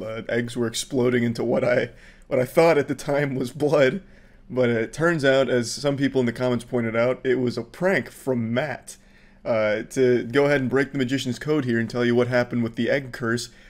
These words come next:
when I <laughs> dropped the eggs in, Matt stood way behind me and leaned extremely far over,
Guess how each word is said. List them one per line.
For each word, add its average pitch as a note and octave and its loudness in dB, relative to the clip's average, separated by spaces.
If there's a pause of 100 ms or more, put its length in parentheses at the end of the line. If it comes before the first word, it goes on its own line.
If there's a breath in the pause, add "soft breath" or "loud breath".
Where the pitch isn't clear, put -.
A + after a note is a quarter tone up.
(140 loud breath)
when C3 2
I C#3+ 4
<laughs> - -
dropped D3+ 4
the C3+ 0
eggs F3 2
in, B2 0 (380 loud breath)
Matt C3+ 4
stood D3+ -2
way D3 2
behind D#3 -2
me A2 -2
and A#2+ 0
leaned F3 2
extremely F3+ 2
far E3 0
over, A#2 -2